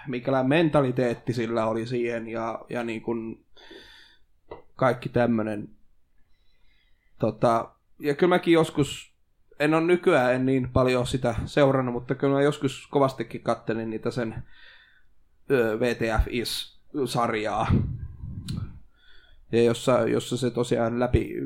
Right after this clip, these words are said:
kävi ja kritiikkiä antoi kaikille ihan triple A-peleille ja sitten myöskin kaikille ne indie, indie-peleille. Ja välillä oli kyllä semmoista,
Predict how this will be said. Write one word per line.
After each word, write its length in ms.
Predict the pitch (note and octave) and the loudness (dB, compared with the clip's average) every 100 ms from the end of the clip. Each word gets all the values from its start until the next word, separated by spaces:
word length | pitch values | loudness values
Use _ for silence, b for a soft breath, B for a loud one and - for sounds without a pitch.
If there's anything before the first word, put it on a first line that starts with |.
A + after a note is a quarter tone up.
| - | -8
kävi 280 | C3+ A#2+ A#2+ | -4 0 0
ja 280 | A#2 A#2 - - - - - - - | 0 -2 -6 -14 -20 -20 -20 -20 -16
kritiikkiä 680 | - C#3+ B2+ A#2+ A#2+ - B2 | 0 0 2 0 -2 2 2
antoi 300 | B2 A#2+ A#2 - - - - - | 2 0 -2 -2 -8 -14 -18 -8
kaikille 520 | - G#2 D#3+ E3+ D#3 - - - b b | -4 -2 2 2 2 -2 -14 -20 b b
ihan 380 | C3 C3 B2+ C3 - - - - _ _ | 2 2 0 -6 -16 -20 -20 -20 _ _
triple 320 | - C3 B2+ B2 | -4 -2 2 4
A-peleille 680 | B2 A#2+ B2+ B2 A#2 A2+ A#2+ | 4 2 0 0 0 0 -2
ja 100 | A2 | -2
sitten 300 | B2+ - G#2 | -4 -6 -4
myöskin 340 | A2 - G#2+ | -4 -4 -4
kaikille 360 | - A2 G#2+ A2+ | -2 -2 -4 -4
ne 160 | A2+ | -4
indie, 380 | - A2+ - - - - - _ _ - b b b - | -4 -4 -4 -2 -4 -6 -20 _ _ -20 b b b -2
indie-peleille. 840 | A#2 A2+ A2+ A2 A2+ A2 A2+ A#2 B B B B _ _ _ _ _ - | 2 2 2 2 0 0 -2 -4 B B B B _ _ _ _ _ -2
Ja 140 | C#3 B2 | 2 4
välillä 340 | B2 B2+ B2 | 4 6 6
oli 160 | B2+ C3+ | 6 4
kyllä 200 | C#3+ B2 | 4 4
semmoista, 420 | B2 A#2+ - | 2 -2 -4